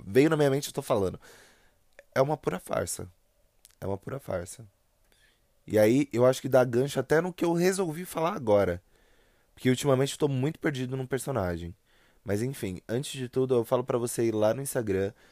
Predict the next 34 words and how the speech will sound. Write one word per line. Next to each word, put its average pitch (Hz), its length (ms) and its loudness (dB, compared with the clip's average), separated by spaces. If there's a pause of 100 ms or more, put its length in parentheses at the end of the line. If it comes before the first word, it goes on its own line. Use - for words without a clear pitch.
(100)
seguir 104 400 -2
arroba 104 280 0
podcast 110 520 -2
comigo 92 280 -6
mesmo. 95 460 -4 (340)
De 120 200 -2
lá 123 180 8
você 120 220 0
consegue 113 440 0
achar 113 220 0
o 113 60 -2
meu 110 100 -4
perfil 104 420 -8 (160)
pessoal, 110 960 0 (600)
arroba 107 600 0
Alan 101 360 -2 (400)
is 101 200 -4
online. 90 560 -6 (360)
Só 113 280 4
que - 320 -4
o 107 200 -2
is 117 400 -2
não 107 160 -6
tem 113 240 -6
o 117 160 -8
I, 98 180 -2
é 92 80 -2
só 104 220 0
o - 120 -12
S, 90 480 -6 (320)
tá? 87 320 -8 (1300)
Obrigado, 90 440 -4
Rina 87 220 -6
Sa-, 85 420 -10